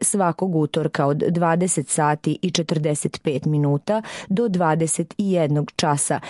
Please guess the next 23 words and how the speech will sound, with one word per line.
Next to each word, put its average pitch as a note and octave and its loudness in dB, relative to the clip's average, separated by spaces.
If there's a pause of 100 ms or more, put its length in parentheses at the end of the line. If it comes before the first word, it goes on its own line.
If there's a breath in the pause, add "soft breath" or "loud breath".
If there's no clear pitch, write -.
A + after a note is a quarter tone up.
(220 loud breath)
na F3+ 0 (140)
hiljadu F3 0
petsto E3+ -2
četrdeset E3 -2
osam F3+ 0
kiloherca F3+ 0
srednje D#3 2 (120)
talasne D3+ 0
dužine. D#3 0 (760 loud breath)
Sredom E3+ 0
i - -2
četvrtkom D#3 -2
na D#3+ 0
ovom D#3+ 2
istom G3 -2
mestu D3+ -2 (320 loud breath)
vaše E3 0
radio D3+ 2
skale G3 2
možete F#3 2
da A3 0
poslušate E3 -2
program E3+ 2